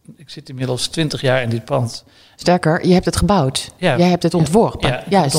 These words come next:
Speaker 1: ontworpen
Speaker 2: Ja.
Speaker 1: en gebouwd met een gedachte van... ik wil iets tijdloos hebben.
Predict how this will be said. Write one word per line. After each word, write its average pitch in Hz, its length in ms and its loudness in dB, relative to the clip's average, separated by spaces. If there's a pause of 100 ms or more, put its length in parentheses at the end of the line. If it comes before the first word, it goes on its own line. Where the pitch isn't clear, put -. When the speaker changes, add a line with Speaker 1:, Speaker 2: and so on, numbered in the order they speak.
Speaker 1:
ontworpen 170 360 -2
Speaker 2:
Ja. 180 180 2
Speaker 1:
en 160 60 2
gebouwd 143 520 -2
met 160 340 -2
een 143 100 0
gedachte 143 440 -2
van... 165 240 -4
ik 151 140 -4
wil 147 220 -4
iets - 220 -6
tijdloos 160 520 -2
hebben. 185 340 -6